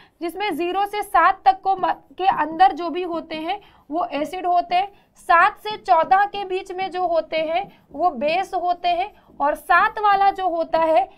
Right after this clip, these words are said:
वो क्या होता है? एक तरीके से सॉल्ट में या न्यूट्रल में इसमें मान लिया जाता है।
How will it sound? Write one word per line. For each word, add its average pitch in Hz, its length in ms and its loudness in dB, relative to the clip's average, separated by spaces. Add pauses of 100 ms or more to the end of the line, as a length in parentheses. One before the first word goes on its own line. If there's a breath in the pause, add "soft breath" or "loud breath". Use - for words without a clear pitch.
(200 loud breath)
वो 330 120 0
क्या 359 220 6
होता 370 360 4
है? 370 160 6 (320 soft breath)
एक 370 160 -2
तरीके 415 440 -4
से 427 180 -6
सॉल्ट 359 460 2
में 403 140 -8
या 415 160 2
न्यूट्रल 339 440 -6
में 392 180 -6
इसमें 370 260 -6
मान 330 200 -2
लिया 294 240 -4
जाता 247 280 -6
है। 233 160 -6